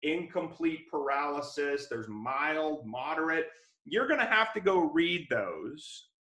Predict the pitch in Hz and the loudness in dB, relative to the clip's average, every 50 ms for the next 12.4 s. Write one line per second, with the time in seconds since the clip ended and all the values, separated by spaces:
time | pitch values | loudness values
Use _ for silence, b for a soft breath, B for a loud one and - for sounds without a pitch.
0 | _ _ 135 139 139 139 135 131 131 127 120 113 101 85 - - - _ _ _ | _ _ -8 -6 -6 -6 -6 -6 -4 -2 -2 -2 -2 -2 -6 -12 -18 _ _ _
1 | _ _ 113 104 107 113 120 123 131 135 - - 127 120 123 123 117 104 - - | _ _ -6 -6 -6 -4 -4 -4 -6 -6 -6 -10 -6 -4 -2 -2 -2 -4 -4 -8
2 | _ _ _ _ _ _ _ - 110 101 104 107 113 113 120 131 135 139 127 - | _ _ _ _ _ _ _ -12 -10 -10 -8 -8 -6 -4 -2 -2 -2 -2 -4 -6
3 | 131 120 113 120 120 120 120 127 123 123 - 131 120 120 120 - - 123 117 117 | -8 -8 -6 -4 -2 -2 -2 -2 -4 -6 -6 -6 -6 -6 -8 -8 -6 -4 -4 -4
4 | 117 117 123 120 117 117 113 113 113 113 - _ _ _ _ _ _ - 110 107 | -4 -6 -6 -6 -4 -4 -4 -6 -8 -12 -18 _ _ _ _ _ _ -12 -10 -8
5 | 107 104 104 101 - _ _ - 127 113 113 113 117 113 110 113 110 104 104 101 | -6 -8 -8 -10 -14 _ _ -6 -4 -4 -4 -6 -8 -8 -6 -6 -6 -6 -6 -8
6 | 107 104 104 104 _ - 107 101 101 104 - - _ 107 95 101 98 98 101 - | -8 -8 -8 -10 _ -14 -12 -12 -12 -16 -20 -12 _ -10 -10 -10 -14 -14 -18 -18
7 | _ 95 90 90 101 104 - - - - 165 - 294 - _ _ _ _ _ _ | _ -14 -12 -10 -10 -10 -10 -12 -10 -8 -8 -8 -8 -10 _ _ _ _ _ _
8 | _ _ 113 110 127 175 - - _ _ _ _ _ _ _ _ _ _ _ _ | _ _ -4 -4 -4 -4 -8 -12 _ _ _ _ _ _ _ _ _ _ _ _
9 | _ _ _ _ - - 208 185 180 175 B B B B B B 208 240 262 - | _ _ _ _ 2 4 4 4 4 2 B B B B B B 2 2 2 4
10 | - 294 294 294 294 247 254 233 - 233 220 - 214 185 190 190 185 170 160 147 | 4 4 4 4 4 2 2 4 4 4 4 4 2 2 4 2 2 2 2 2
11 | 135 - - 117 95 98 117 139 151 190 247 302 285 - - - 208 196 208 208 | 0 0 -2 -4 -2 -2 -2 -2 0 0 2 2 0 0 0 2 4 6 6 6
12 | - 165 170 165 160 160 156 - | 4 2 2 2 2 2 0 -4